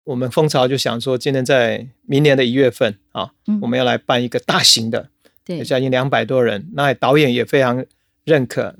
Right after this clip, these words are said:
Speaker 1: 然后我们，我们再加上就是找你来做一个导聆哈，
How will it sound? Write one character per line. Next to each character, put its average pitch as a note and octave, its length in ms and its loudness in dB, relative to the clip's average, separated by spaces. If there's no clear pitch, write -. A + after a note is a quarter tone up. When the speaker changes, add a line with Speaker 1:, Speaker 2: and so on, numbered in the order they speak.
Speaker 1:
然 B2+ 100 -8
后 C3+ 120 -2
我 A#2+ 40 0
们， A#2+ 220 -6
我 C3 80 -8
们 C3+ 80 -6
再 D#3+ 120 4
加 D3 220 2
上 C#3+ 180 2
就 C3+ 120 -4
是 B2 420 -2
找 D3 200 2
你 D3 100 4
来 A#2+ 160 2
做 C#3+ 180 2
一 C3+ 60 4
个 B2+ 140 0
导 B2 160 2
聆 B2 180 -4
哈， B2 240 -2